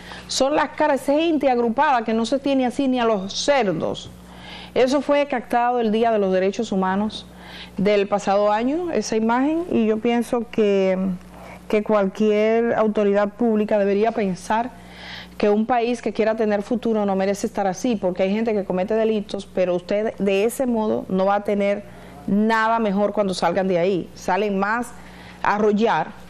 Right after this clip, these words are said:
salen a arrollar y algún día van a salir, porque el que más dure, dura treinta, pero hay gente que dura diez, dura cinco, dura nueve, eso, eso no es una forma, eso habla mucho de la indecencia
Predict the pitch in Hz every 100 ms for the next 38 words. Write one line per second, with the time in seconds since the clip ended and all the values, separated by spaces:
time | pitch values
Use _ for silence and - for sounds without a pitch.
0 | - - 185 156 156 180 233 302 349 -
1 | 240 233 226 262 240 220 220 220 254 339
2 | - 214 220 214 214 226 233 233 226 214
3 | 208 254 302 302 170 - - - - 208
4 | 208 196 180 170 165 185 202 240 220 190
5 | 175 202 214 226 202 180 175 185 208 226
6 | 190 196 214 - - - 233 247 269 262
7 | 262 - 247 208 240 233 233 226 226 -
8 | - - - - 247 240 302 302 302 254
9 | 269 247 202 190 190 190 190 - 233 214
10 | - 160